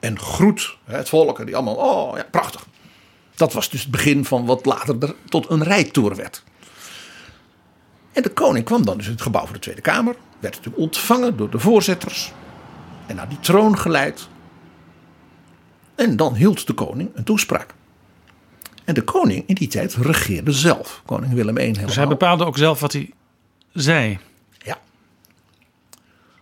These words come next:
Speaker 1: Daar was geen minister dus echt bij betrokken.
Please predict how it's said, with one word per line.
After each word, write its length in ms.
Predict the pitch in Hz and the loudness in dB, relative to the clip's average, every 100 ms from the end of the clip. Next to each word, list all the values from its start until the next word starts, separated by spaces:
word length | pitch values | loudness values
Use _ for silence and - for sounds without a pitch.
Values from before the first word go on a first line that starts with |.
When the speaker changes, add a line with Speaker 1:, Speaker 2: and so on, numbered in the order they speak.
| _ _ _ _ | _ _ _ _
Speaker 1:
Daar 320 | 175 143 190 | -2 0 -2
was 180 | 170 - | 0 2
geen 200 | 170 135 | 2 4
minister 340 | 151 226 - | 4 2 2
dus 160 | 135 123 | -2 -2
echt 200 | 135 - | -6 -4
bij 140 | 95 | -6
betrokken. 380 | 82 - 202 - | -4 -2 -2 -4